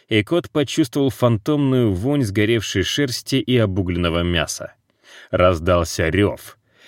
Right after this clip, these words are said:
К нему присоединился еще один, и их заглушили шум движков и грохот выстрелов. "Регенерирует, конечно, но пусть для начала белка столько найдет, чтобы дыры залатать",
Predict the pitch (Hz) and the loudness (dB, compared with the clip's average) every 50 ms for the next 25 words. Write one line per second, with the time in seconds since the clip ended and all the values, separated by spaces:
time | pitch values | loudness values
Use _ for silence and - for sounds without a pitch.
0 | _ _ - - 123 123 127 131 147 156 151 - 151 147 - - 131 117 104 113 | _ _ -2 2 2 4 4 4 4 2 2 2 0 0 2 2 0 2 2 2
1 | 127 143 143 110 - - 113 95 90 104 107 - - - 160 160 139 104 85 71 | 2 2 2 0 0 -2 0 0 0 0 0 0 0 0 2 2 2 2 0 0
2 | 80 73 65 64 - _ _ _ _ _ _ - 101 120 151 156 151 143 165 147 | -4 -8 -8 -10 -16 _ _ _ _ _ _ 2 4 4 4 2 2 0 0 2
3 | 135 143 139 113 - - 143 151 151 151 143 120 - - - - 143 139 123 98 | 2 2 2 2 0 0 2 2 4 4 2 2 0 -2 -4 -2 0 0 2 2
4 | 95 101 95 - - - - 165 151 - - - 147 123 - 104 98 90 - 113 | 2 2 2 0 0 0 0 0 0 -2 0 0 0 2 2 2 0 0 0 0
5 | 98 - 101 120 123 - - - - 76 65 64 - - _ _ _ _ _ _ | 0 2 2 2 2 0 -2 -6 -8 -8 -8 -10 -14 -20 _ _ _ _ _ _
6 | _ _ _ _ _ _ _ _ _ _ - - - - - - - 90 90 104 | _ _ _ _ _ _ _ _ _ _ -20 -20 -20 -20 -14 -4 0 2 4 4
7 | 120 127 127 135 139 151 151 147 165 170 165 165 165 156 - - - 131 123 117 | 4 4 2 2 4 4 4 4 4 4 4 2 2 0 0 0 0 2 4 2
8 | 107 92 87 - - - 76 - - _ _ _ _ - - _ - 104 110 131 | 2 0 -2 -4 -8 -12 -14 -16 -18 _ _ _ _ -20 -14 _ 0 2 4 4
9 | 156 160 131 - - 175 196 175 - - - 127 135 160 160 160 143 - - 165 | 4 2 0 0 0 0 0 0 -2 -4 -4 0 2 2 2 2 2 0 0 0
10 | 165 165 160 135 104 120 143 156 151 - - 175 175 165 - - - 135 120 98 | 2 2 2 2 4 4 4 4 2 2 2 2 2 2 0 -2 -2 -2 -2 -2
11 | - 107 107 104 107 101 104 156 165 135 - - _ _ - - - - 160 151 | -2 0 0 0 0 2 2 0 0 0 -2 -10 _ _ -10 -8 -2 2 2 4
12 | 123 127 147 135 127 131 165 156 127 107 87 85 87 85 82 82 - 80 69 - | 4 4 2 2 4 4 4 4 4 4 2 2 2 2 2 0 0 -2 -6 -6
13 | - - - | -8 -12 -18